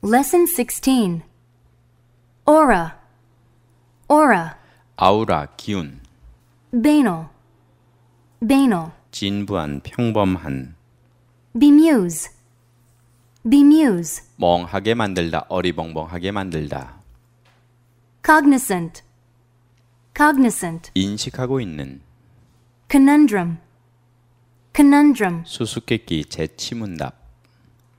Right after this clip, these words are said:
Speaker 1: Evanescent. Evanescent.
Speaker 2: 사라져가는 순간의.
Speaker 1: Factotum. Factotum.
Speaker 2: 자벽부, 막 일꾼.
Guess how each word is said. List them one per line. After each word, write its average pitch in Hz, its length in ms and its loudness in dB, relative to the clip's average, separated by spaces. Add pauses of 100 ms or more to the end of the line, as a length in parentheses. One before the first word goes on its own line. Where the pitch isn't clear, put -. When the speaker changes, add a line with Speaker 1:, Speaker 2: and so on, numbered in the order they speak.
(220)
Speaker 1:
Evanescent. 220 800 -2 (1120)
Evanescent. 226 840 0 (260)
Speaker 2:
사라져가는 98 920 -4
순간의. 92 760 -10 (920)
Speaker 1:
Factotum. 262 760 0 (1120)
Factotum. 247 720 0 (380)
Speaker 2:
자벽부, 82 920 -8
막 85 340 -4
일꾼. 78 580 -6